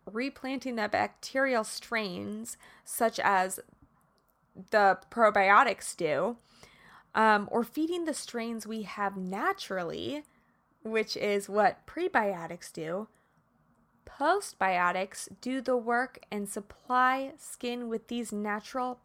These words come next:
byproducts from the start. Okay,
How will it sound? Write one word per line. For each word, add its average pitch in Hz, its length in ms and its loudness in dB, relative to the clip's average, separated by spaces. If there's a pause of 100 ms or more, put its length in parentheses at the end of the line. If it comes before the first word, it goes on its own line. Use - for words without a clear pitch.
byproducts 202 880 -4
from 185 320 -6 (160)
the 175 220 -8
start. - 480 -2 (960)
Okay, 320 300 6